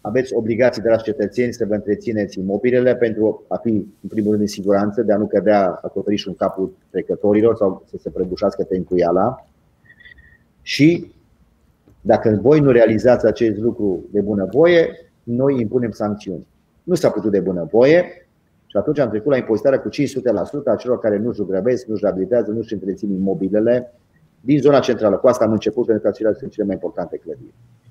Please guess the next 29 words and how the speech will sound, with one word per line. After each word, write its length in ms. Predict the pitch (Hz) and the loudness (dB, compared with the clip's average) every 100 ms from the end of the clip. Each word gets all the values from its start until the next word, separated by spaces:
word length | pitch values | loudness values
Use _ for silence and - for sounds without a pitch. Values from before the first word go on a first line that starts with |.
| - | -4
Noi 140 | 135 | 0
am 60 | 127 | 2
venit 160 | 131 | 0
și 120 | - | 0
cu 100 | 113 | -2
împrumuturi 520 | 117 95 101 110 101 98 | -2 -2 -2 0 0 0
pe 80 | |
care 120 | 110 104 | 2 2
le-am 180 | 98 | 2
oferit 300 | 92 104 104 | 0 0 -2
să 100 | - | -2
și 160 | 90 95 | -6 -4
le 360 | 85 90 85 - - 92 | -2 0 0 -4 -12 -14
acceseze 520 | - 90 107 87 85 90 | -8 -4 -4 -2 -2 -2
de 80 | |
la 120 | 90 85 | -2 -2
primărie, 420 | 92 98 117 143 | -2 0 2 2
unii 220 | 110 104 | 2 2
au 80 | 92 | 0
făcut, 300 | 80 76 85 | -2 -6 -4
alții 280 | 82 - 82 | -6 -6 -8
nu, 240 | 95 147 - - - - - - _ - _ - | -6 -6 -8 -16 -16 -12 -12 -14 _ -20 _ -4
dar 420 | 98 127 - - | 2 2 0 -8
nu 240 | 104 120 147 | -4 2 4
am 140 | 127 | 2
cedat 520 | - 107 123 123 - - | 2 2 2 0 -6 -2
ani 280 | 135 156 | 2 2
în 60 | 143 | 0
șir 380 | - 151 131 | 0 2 2